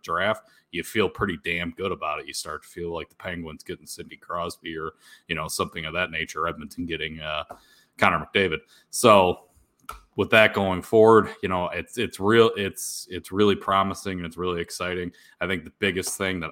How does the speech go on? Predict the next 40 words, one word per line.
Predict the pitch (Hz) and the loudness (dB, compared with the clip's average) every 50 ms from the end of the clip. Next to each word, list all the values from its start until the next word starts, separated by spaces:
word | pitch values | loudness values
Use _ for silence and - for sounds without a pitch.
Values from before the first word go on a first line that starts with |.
| - | -6
I | 90 90 92 92 | -2 -2 0 0
liked, | 92 90 92 90 90 90 90 90 - - _ _ _ _ _ _ - | 0 -2 -2 -2 -2 -2 -4 -6 -8 -16 _ _ _ _ _ _ -4
um, | 80 85 82 80 78 78 78 78 73 | 0 0 0 0 0 -4 -6 -10 -14
you | 71 87 85 | -12 -12 -10
know, | 80 | -10
see, | - - 92 | -8 -8 -8
it | 87 85 _ _ - | -8 -8 _ _ -18
came | - - 98 90 85 87 | -12 -10 -8 -8 -6 -6
out | 85 85 - | -8 -8 -8
today | - 90 90 90 90 | -8 -6 -4 -2 -2
when | 87 85 85 85 | -4 -4 -6 -8
they, | 85 85 82 85 82 | -8 -8 -6 -6 -6
uh, | 82 80 80 78 82 - | -6 -6 -6 -8 -8 -6
they | 92 87 87 | -6 -4 -4
asked | 87 82 - - | -4 -4 -6 -6
Davidson | - 92 92 90 90 87 - - 85 82 | -4 -4 -4 -4 -6 -8 -10 -12 -12 -12
about | 80 90 87 87 | -8 -8 -8 -8
drafting | - - 87 87 85 - - 82 73 | -8 -8 -8 -8 -8 -10 -12 -16 -16
the | 71 | -14
go-, | - - - - - | -8 -8 -8 -6 -6
that | 90 82 - | -10 -8 -2
goalie, | - 123 127 123 110 98 92 87 - - - - - _ - | 4 6 6 8 6 6 4 0 -4 -10 -20 -20 -20 _ -4
uh, | - 87 85 80 78 80 80 - | 0 2 2 2 0 -2 -6 -8
you | 98 87 | -8 -8
know, | 82 80 | -6 -6
when | 80 80 | -6 -6
they | 80 82 | -6 -6
already | 82 82 82 76 | -6 -6 -6 -6
have | 85 82 78 | -8 -10 -12
two | - - - 85 | -12 -12 -12 -12
prospects | - - 95 87 80 - - 82 78 - - | -8 -6 -4 -4 -4 -6 -10 -14 -14 -12 -14
in | 82 | -12
their | 80 78 | -12 -12
system. | - - - 87 - - - 82 80 | -12 -10 -10 -10 -12 -10 -12 -12 -12
And | 76 80 | -12 -14
he | 80 | -12
said, | 78 - - 85 80 76 | -12 -10 -10 -10 -10 -10
you | 80 82 | -10 -12
know, | 80 78 76 - | -12 -12 -12 -12
they, | 82 82 82 85 82 | -8 -6 -4 -4 -6